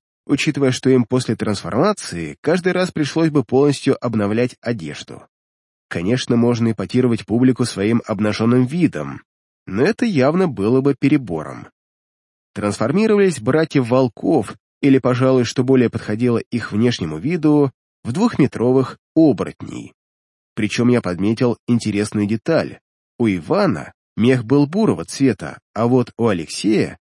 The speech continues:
который стоял чуть позади него, черного. Но хоть так я мог их нормально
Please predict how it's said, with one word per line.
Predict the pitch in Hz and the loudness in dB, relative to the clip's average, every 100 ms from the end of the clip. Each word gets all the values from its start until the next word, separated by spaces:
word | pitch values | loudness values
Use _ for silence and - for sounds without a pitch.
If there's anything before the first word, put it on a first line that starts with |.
| _ | _
который | - 143 139 | -2 2 2
стоял | 117 123 120 | 0 0 0
чуть | 110 123 - | 0 -2 -2
позади | 113 117 143 | -2 0 2
него, | 147 156 76 - - _ _ | 4 2 -4 -14 -20 _ _
черного. | - - 185 110 73 65 - - _ _ _ _ | -6 0 0 0 -6 -12 -16 -20 _ _ _ _
Но | 92 117 | -2 0
хоть | - 233 - | 0 -2 0
так | 190 196 | -2 0
я | 180 | 0
мог | 160 165 | 0 0
их | 190 | -2
нормально | 185 165 104 104 123 127 | 0 0 0 0 0 0